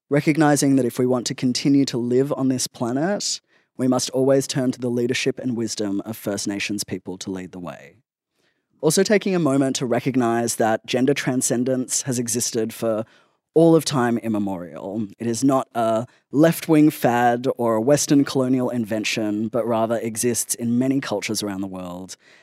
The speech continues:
And I extend respect to Aboriginal brother boys and sister girls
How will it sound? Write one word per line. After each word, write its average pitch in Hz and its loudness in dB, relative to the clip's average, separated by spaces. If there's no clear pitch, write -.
And 123 -2
I 120 -2
extend 147 2
respect 117 -2
to 127 -4
Aboriginal 113 -6
brother 101 -10
boys 95 -8
and 95 -12
sister - -6
girls 78 -14